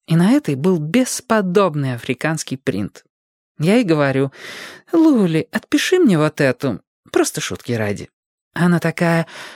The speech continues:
«Я всё отпишу брату, но он наверняка позволит тебе взять на память всё, что угодно». Страйк наблюдал и слушал,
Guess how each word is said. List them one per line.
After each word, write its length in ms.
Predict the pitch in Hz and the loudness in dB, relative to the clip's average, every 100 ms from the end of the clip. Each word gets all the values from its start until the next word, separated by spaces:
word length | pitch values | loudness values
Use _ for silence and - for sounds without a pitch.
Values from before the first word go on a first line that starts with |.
| - _ - | -20 _ -2
«Я 320 | 214 226 220 | 2 4 2
всё 300 | - - 285 | 0 2 2
отпишу 440 | 269 240 220 247 | 0 -2 0 0
брату, 460 | 208 226 214 - 175 | 2 2 0 0 0
но 200 | 180 214 | 2 4
он 140 | 262 | 4
наверняка 540 | 240 190 180 185 247 277 | 4 2 2 0 0 -2
позволит 500 | 156 139 151 147 - | -2 0 0 0 0
тебе 220 | 147 151 | -2 -2
взять 260 | 139 165 | 0 -2
на 120 | 160 156 | -2 -2
память 320 | 208 220 214 | 0 0 -2
всё, 320 | - - 202 | -2 0 0
что 240 | - 202 | -2 -4
угодно». 440 | 180 143 135 123 127 _ _ _ _ _ _ _ _ _ _ _ _ _ | -2 2 0 0 -6 _ _ _ _ _ _ _ _ _ _ _ _ _
Страйк 520 | - - - 80 120 | -18 -10 -4 -4 -2
наблюдал 560 | 151 147 156 131 131 147 | -4 -2 -4 -4 -4 -4
и 40 | |
слушал, 560 | - 135 135 127 120 | -4 0 0 0 -6